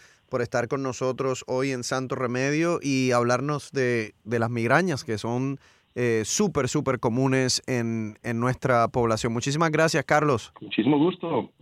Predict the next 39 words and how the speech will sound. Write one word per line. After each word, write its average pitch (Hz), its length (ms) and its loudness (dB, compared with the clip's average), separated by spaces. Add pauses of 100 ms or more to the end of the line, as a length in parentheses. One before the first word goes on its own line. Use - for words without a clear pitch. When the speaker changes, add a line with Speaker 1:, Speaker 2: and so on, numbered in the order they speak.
Speaker 2:
Y, 127 460 4
doctor 127 260 -2
Juan, 165 240 2
no 139 80 2
se 147 100 -6
le 175 100 2
olvide 160 360 4
que 123 140 -12
tenemos 127 360 0
que 156 80 -6
sacar 160 240 0
una 165 200 2
formulación. 160 680 0 (420)
Hay 123 120 4
algo 143 120 4
Speaker 1:
<laughs> 156 380 4
Speaker 2:
para 185 220 2
las 117 120 -6
migrañas 127 560 4
de 113 140 0
Santo 120 260 -2
Remedio. 143 300 4
Speaker 1:
Hay 135 100 8
que 160 100 4
Speaker 2:
Yo, 156 40 6
Speaker 1:
hacer, 165 380 4
hay 151 160 4
que 156 80 0
Speaker 2:
por 156 60 6
Speaker 1:
hacer 160 200 4
ahí, 156 320 4
hay 147 140 2
que 151 80 0
hacer 160 240 0
un, 165 100 0 (180)
un 170 140 2
Santo 190 480 4
Speaker 2:
<laughs> 190 40 4
Speaker 1:
Remedio 185 520 4